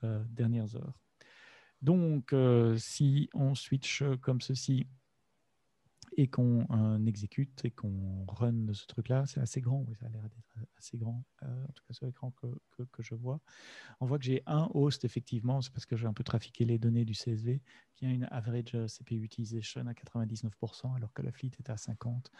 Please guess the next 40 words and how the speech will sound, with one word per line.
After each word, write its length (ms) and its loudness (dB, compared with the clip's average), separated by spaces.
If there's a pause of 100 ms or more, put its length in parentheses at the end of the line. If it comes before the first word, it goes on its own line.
(320)
Euh, 100 4
donc 200 -2
là, 80 2
effectivement, 460 -4
il 80 -2
y 20 0
a 60 2
un 40 -2
problème 340 -2
sur 160 -10
ce 120 -4
host-là, 380 -4
donc 180 -6
on 60 -2
peut 120 0
faire 160 2
un 60 4
drill 240 4
down 220 6
et 60 0
aller 140 -2
un 100 -6
peu 120 -8
plus 160 -10
loin. 200 -2 (520)
Et, 380 0 (140)
euh, 540 2 (180)
dans 500 6
l'autre 640 6
query 380 2
que 160 -4
je 80 -2
voudrais, 460 2 (100)
euh, 100 0
vous 240 -2
montrer, 280 -2
il 60 0
y 60 0
a 40 -2
deux, 320 0